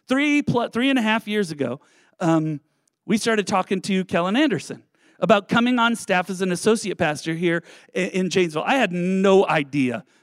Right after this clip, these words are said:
that this executive pastor thing was ever gonna be on the horizon, but God did. God knew from, right from the very beginning.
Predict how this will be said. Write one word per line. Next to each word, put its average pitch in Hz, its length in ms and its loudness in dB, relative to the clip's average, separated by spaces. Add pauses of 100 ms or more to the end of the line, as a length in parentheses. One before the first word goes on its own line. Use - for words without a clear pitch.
(100)
that 156 240 -4
this 160 380 -4
executive 160 520 -2
pastor 151 360 -2
thing 175 220 -4
was 151 260 -2
ever 196 260 0
gonna 170 180 -4
be 160 140 -2
on 151 120 -4
the 151 40 -4
horizon, 143 440 -4
but 127 140 -10
God 139 240 -4
did. - 280 -10 (600)
God 220 200 2
knew 202 160 2
from, 180 220 4
right 190 200 4
from 185 140 -2
the 165 80 -4
very 165 200 2
beginning. 151 420 -4